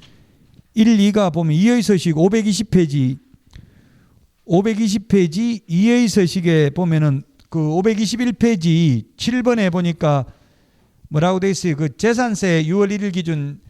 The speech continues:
대상 물건 소유자가 납세분을 부담한다. 이렇게만 돼 있죠? 여기 종부세가 하나 더 추가됐다고. 이의 서식까지는,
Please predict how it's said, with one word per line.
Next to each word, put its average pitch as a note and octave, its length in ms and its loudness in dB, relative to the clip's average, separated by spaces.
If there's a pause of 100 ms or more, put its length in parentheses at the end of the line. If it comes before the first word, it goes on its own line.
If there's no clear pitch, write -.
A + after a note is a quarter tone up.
(360)
대상 F3+ 320 -2
물건 F#3+ 240 -4
소유자가 F3+ 380 -2
납세분을 F3 520 -4
부담한다. D#3+ 400 -2
이렇게만 F#3 360 -4
돼 D#3+ 100 -2
있죠? G#3+ 320 -8 (800)
여기 G3 160 -2
종부세가 E3+ 1000 -6
하나 D3 220 -12
더 C3+ 140 -12
추가됐다고. E3 640 -10
이의 E3+ 280 -2
서식까지는, B2 840 -8